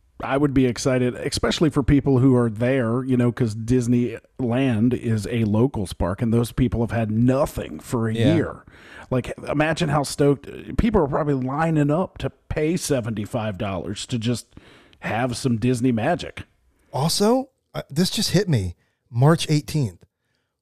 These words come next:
Speaker 3: What day did they close? How close is this to an act-, to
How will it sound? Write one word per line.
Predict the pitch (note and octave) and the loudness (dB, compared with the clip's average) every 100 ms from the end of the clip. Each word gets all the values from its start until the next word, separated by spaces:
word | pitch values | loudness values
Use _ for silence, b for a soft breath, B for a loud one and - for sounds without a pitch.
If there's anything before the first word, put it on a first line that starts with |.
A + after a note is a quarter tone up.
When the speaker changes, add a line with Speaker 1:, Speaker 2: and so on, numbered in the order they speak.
| _ | _
Speaker 3:
What | G#2+ A#2+ F#3+ | -4 -2 0
day | - F#3+ | 2 2
did | F#3 A#2+ | 2 2
they | A2+ | 0
close? | - C3+ F2 - | 2 2 0 -6
How | - D3+ G#3+ | -6 4 6
close | - G2+ D#3 F3 G3+ | 6 2 4 2 2
is | G3 D#3+ | -2 0
this | F#3+ G#3+ | 0 0
to | - F3 | 0 2
an | C#3+ - | 2 2
act-, | C#3 C#3+ - | -2 -2 -10
to | - F3+ | -2 0